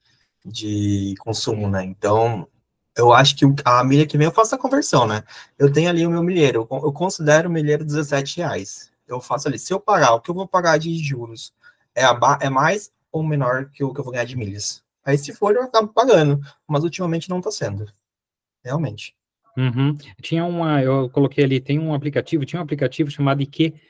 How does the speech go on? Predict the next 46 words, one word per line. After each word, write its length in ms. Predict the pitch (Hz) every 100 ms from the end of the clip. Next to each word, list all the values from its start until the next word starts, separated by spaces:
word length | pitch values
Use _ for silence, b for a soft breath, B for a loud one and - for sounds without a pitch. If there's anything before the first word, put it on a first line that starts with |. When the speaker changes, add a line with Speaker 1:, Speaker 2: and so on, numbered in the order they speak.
| B B -
Speaker 2:
que 100 | -
era 160 | 131 131
focado 580 | - 135 139 135 143 147
pra 520 | 147 147 143 139 135
cadastrar 580 | 143 139 - - 139 143
contas, 880 | 147 147 147 131 117 104 - - b b b b _
é, 120 | 127 117
de 160 | 127
água, 400 | 151 185 143 123
luz, 760 | 120 143 170 143 110 - - -
telefone 760 | 120 117 - 131 156 147 120
e 20 |
tal, 340 | 110 127 143 143
e 60 |
não 120 | 143 143
pagava, 640 | 147 139 143 147 143 131 -
usava 320 | 117 131 135
o 60 |
cartão, 440 | - 123 - 135 147
e 140 | 143
eu 100 | 135
acho 160 | 143 143
que 80 | 143
também 440 | 151 135 139 156
tá 120 | 151
começando 380 | 147 151 147 156
a 60 | 147
cobrar, 360 | 151 143 135
sabe? 260 | - 113 120 _ _ _ _ _ _ _ _ _ _ -
Speaker 1:
É, 160 | 120
esse 160 | 117 -
eu 60 | 135
não 140 | 139
conheço, 480 | 147 147 107 - 107
eu 40 |
nunca 460 | 104 104 104 107 123
usei. 300 | 113 95 101 123
Speaker 2:
É. 140 | 120 - _ _ -
Speaker 1:
Eu, 100 | -
eu 60 | -
Speaker 2:
Acho 80 | 131
Speaker 1:
usava 200 | 147 147
Speaker 2:
que 60 |
Speaker 1:
mais 140 | 147 143
carteira 440 | 208 220 147 127
mesmo. 400 | 117 107 113 113